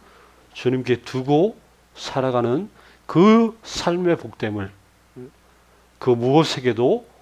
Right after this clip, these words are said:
우리가 놓치지 말고 빼앗기지 말아야 된다. 그 얘기하는 거죠. 삶의 무게의 중심을 주께 드리고 사는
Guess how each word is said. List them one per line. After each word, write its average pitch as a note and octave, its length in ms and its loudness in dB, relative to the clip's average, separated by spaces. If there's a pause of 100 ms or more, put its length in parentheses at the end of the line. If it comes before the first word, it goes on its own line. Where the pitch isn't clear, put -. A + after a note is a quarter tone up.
(220)
우리가 G2+ 180 -6
놓치지 A2+ 420 -6
말고 G#2+ 460 -6 (560)
빼앗기지 C#3 760 -4 (400)
말아야 G2 300 -8
된다. G#2 400 -10 (340)
그 B2 120 4
얘기하는 B2 1000 0
거죠. G2 240 -10 (1160)
삶의 B2 380 2
무게의 B2 280 6
중심을 C3+ 600 0 (460)
주께 - 320 -10
드리고 A#2 580 -4
사는 B2 480 -6